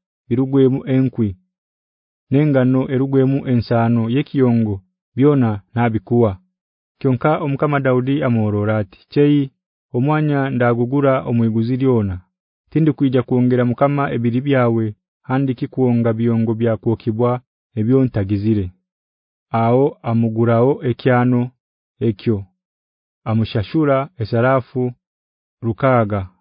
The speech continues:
zezahabu. Daudi ayombekeraho Mukama yarutaale, ahongaho ebiyongo byokwokibwa, n'eby'emirembe,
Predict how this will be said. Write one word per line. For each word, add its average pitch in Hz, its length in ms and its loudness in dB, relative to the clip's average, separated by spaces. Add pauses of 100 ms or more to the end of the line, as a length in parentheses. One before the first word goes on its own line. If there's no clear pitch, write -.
zezahabu. 98 640 -2 (1400)
Daudi 135 300 2
ayombekeraho 156 500 2
Mukama 151 340 0
yarutaale, 135 600 0 (460)
ahongaho 120 500 2
ebiyongo 135 480 2
byokwokibwa, 123 640 0 (480)
n'eby'emirembe, 139 720 2